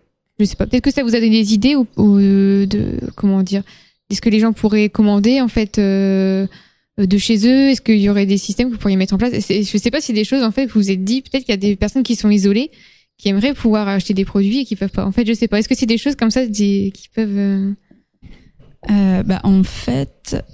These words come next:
Speaker 2: oui, euh, on, par exemple, à l'heure d'aujourd'hui, on continue, euh, de livrer une personne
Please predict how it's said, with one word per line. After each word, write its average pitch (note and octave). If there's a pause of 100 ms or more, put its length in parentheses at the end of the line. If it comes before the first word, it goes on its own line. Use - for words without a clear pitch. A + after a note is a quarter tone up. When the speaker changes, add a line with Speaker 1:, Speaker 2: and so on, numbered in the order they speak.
(120)
Speaker 2:
oui, A#3+
euh, G#3
on, F#3+
par F#3
exemple, A#3
à -
l'heure F#3+
d'aujourd'hui, F#3
on A3+
continue, A#3
euh, G3+ (340)
de G3
livrer G#3
une A#3+
personne A#3